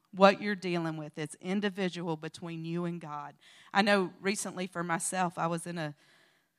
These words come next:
service at the Harveys in McDonough, and the Lord just dropped something on me that I had been dealing with for a while, and I just started weeping, and I,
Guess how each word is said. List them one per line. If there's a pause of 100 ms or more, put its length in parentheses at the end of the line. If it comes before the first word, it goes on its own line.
(220)
service
at
the
Harveys
in
McDonough, (420)
and
the
Lord
just
dropped
something
on
me
that
I
had
been
dealing
with
for
a
while, (640)
and
I
just
started (100)
weeping,
and (420)
I,